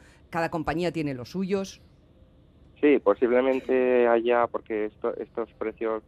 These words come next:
Speaker 2: no son todo, totalmente públicos, y incluso hay que distinguir entre compañías que son privadas y otras que son unos operadores que están más cercanos ya a lo que son las líneas regulares,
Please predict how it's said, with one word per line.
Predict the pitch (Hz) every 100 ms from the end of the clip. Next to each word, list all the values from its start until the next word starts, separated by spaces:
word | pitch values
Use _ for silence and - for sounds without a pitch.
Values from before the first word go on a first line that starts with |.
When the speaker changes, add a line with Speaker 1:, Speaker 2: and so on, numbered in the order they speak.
| 107
Speaker 2:
no | 104 104 -
son | 107 95 98 95 92 87 87 -
todo, | 107 95 95 87
totalmente | 95 92 98 98 95
públicos, | - 101 101 - 110 113
y | 101 87 87 87 87 - - - -
incluso | 107 107 104
hay | 113
que | 107
distinguir | 113 - 117 110 120 113 - -
entre | 101 95 101 95
compañías | 98 - 95 101
que | -
son | 104 107 104 - -
privadas | 98 101 107 107 113 113
y | 98
otras | 95 101 95
que | 92
son | - 98 95 98 95 - _ _ - - _
unos | 104 104 104 113 117
operadores | 117 107 107 110 117 113 -
que | 98
están | - 107
más | 110 107
cercanos | 107 - 104 101
ya | 104
a |
lo | 110
que | 101
son | - 101
las | 101
líneas | 95 101 98
regulares, | 92 85 95 101